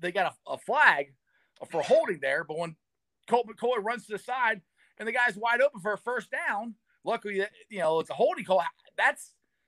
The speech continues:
if you wanna talk about coaching, that's coaching, and that's Lou Anarumo. <laughs>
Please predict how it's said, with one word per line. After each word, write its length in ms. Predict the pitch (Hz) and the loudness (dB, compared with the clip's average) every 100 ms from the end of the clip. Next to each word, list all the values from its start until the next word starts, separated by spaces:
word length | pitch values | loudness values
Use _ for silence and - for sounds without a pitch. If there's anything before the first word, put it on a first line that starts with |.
| _ _ | _ _
if 80 | 175 | -8
you 80 | 233 | -2
wanna 120 | 285 | 2
talk 160 | 254 262 | 2 2
about 220 | 226 196 - | 2 0 0
coaching, 380 | 277 370 202 156 | -2 -2 -12 0
that's 280 | 208 285 - | 0 0 -2
coaching, 400 | - 339 - 180 | 2 4 2 -8
and 100 | 190 | 0
that's 240 | 208 - - | 0 -2 -8
Lou 160 | 185 254 | -8 -2
Anarumo. 480 | 240 196 262 359 - - | -2 -2 -2 -2 -4 -10
<laughs> 80 | - | -14